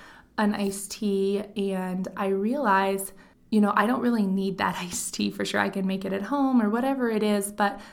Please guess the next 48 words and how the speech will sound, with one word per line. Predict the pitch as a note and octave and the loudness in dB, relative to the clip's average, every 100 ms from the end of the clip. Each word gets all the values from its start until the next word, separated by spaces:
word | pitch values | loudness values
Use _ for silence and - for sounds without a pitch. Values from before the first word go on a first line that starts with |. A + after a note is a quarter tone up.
| - | -4
sometimes | - C#4+ E4 D4 | 0 0 0 0
I | A#3+ | 0
go | G#3+ G3+ | 2 0
to | G#3 | 0
get | G#3 G3+ | -2 -2
that | G3 G3+ | -2 -2
because | G3 - G3 | -4 -4 -4
I'm | G3 | -4
kinda | F#3+ G3+ G3 | -4 -4 -2
like, | F#3+ F#3 | -2 -2
"Oh | F#3+ | 0
man, | F#3 F#3+ | 0 -2
I | F#3 | -2
really | F#3 F#3 F#3 | -2 -2 -2
deserve | F#3 F3 F#3 F#3 F3+ | -2 -2 -2 -4 -4
this | - - - | -6 -6 -6
because | G#3 G3 G#3+ G3 F#3+ | -8 -6 -4 -4 -2
the | G3+ | -2
morning's | F#3+ F#3+ F#3+ | 0 0 -2
been | F#3+ F#3 | -2 -2
really | F#3 F#3 F#3 | -2 -2 -4
hard," | - F#3+ F#3 F#3+ G3 G3 | -2 0 0 -2 -4 -4
or, | G#3+ G#3 G3 F#3+ G3 - - - - | 0 2 2 2 -2 -8 -18 -10 -2
"I | |
deserve | A3+ G#3+ G#3+ G3+ G3+ | 0 0 2 0 0
this | G#3 G3+ | -2 -2
because | - G3+ - G3 F#3+ F#3+ F#3+ - - _ _ - | -2 -6 -2 -2 0 0 -2 -6 -14 _ _ 0
X, | G#3+ G#3+ | 0 4
Y, | A3+ | 4
and | G#3 G3+ | 6 6
Z | G#3 | 2
happened | G3+ - C#4 C4+ B3+ | 2 0 2 6 6
and | G#3+ | 6
I'm | G3 | 4
so | - | 0
excited | F#3+ - B3 A#3 A#3 | -4 0 2 4 2
about | A3 A3 A3 | 4 4 6
it. | |
I | G#3 | 4
should | G3 G#3 | 2 0
go | G3 G3 G3 F#3+ | 2 6 6 4
celebrate | F#3+ G3 F#3+ G3 F#3+ | 2 2 2 2 0
with | G3+ G3 | -2 -2
this." | G3+ G3 - | -2 -2 2
And | G#3 | 4
we're | G#3 | 2
spending | - B3 C4+ A#3 | 0 0 4 4
money | G3 F#3+ F#3+ F#3+ | 4 2 0 -2